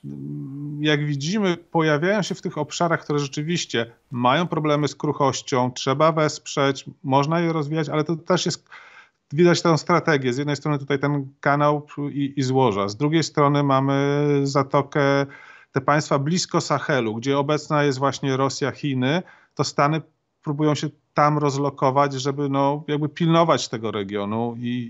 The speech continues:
i, i, i przeciwdziałać, e, rozwojowi Rosji i Chin w tamtym regionie. Więc te wszystkie takie historie trochę o tym, że Stany mogą się, chcą się wycofać i, i zrobić tak zwany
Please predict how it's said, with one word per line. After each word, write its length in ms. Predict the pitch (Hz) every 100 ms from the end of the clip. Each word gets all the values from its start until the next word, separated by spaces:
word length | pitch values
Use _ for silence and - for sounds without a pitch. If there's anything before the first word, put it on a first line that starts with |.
| 110
i, 300 | 127 123 139
i, 580 | 135 135 127 127 123 143
i 60 |
przeciwdziałać, 1040 | 135 - 135 151 135 156 147 139 135 - 143
e, 320 | 135 131 131
rozwojowi 600 | 131 131 131 123 135 139
Rosji 540 | 147 - 107 104 110 - -
i 60 | 135
Chin 320 | 139 113 92 101 _ _
w 100 | -
tamtym 300 | 120 104 101
regionie. 440 | 98 92 92 92 92
Więc 260 | 117 113 - - - - - _
te 100 | -
wszystkie 380 | - 190 - 180
takie 240 | 170 - 151
historie 580 | 156 - - 160 165
trochę 540 | 151 143 147 143 135 120 - -
o 100 | 139
tym, 220 | 156 135
że 100 | 131
Stany 460 | - 139 147 147
mogą 500 | 143 135 143 147 139
się, 260 | 123 - 123
chcą 300 | - - 139
się 140 | 139
wycofać 480 | 131 127 135 135 -
i, 200 | 123 127 _
i 120 | 135
zrobić 300 | 127 139 139
tak 140 | 131 123
zwany 240 | 127 131